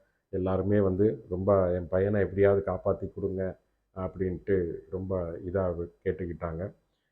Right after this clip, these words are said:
But மூணாவது நாள் வந்ததுனால அவனுக்கு வந்து டயாலிசிஸ், வென்டிலேட்டர்லாம் போட்டு அவன் ஃபுல்லா இவ்வளோ வீக்கம் இருந்தது. யூரினே வராம இருந்தது. அவ்வளோ மூச்சு திணறல் இருந்தது.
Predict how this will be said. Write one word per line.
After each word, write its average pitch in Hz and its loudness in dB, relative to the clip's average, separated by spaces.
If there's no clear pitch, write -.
But 98 0
மூணாவது 120 6
நாள் 107 6
வந்ததுனால 101 2
அவனுக்கு 92 -2
வந்து 98 2
டயாலிசிஸ், 95 0
வென்டிலேட்டர்லாம் 95 0
போட்டு 101 -2
அவன் 87 -6
ஃபுல்லா 110 4
இவ்வளோ 107 4
வீக்கம் 110 2
இருந்தது. 92 0
யூரினே 107 2
வராம 98 0
இருந்தது. 90 -6
அவ்வளோ 104 4
மூச்சு 113 0
திணறல் 95 0
இருந்தது. 87 -2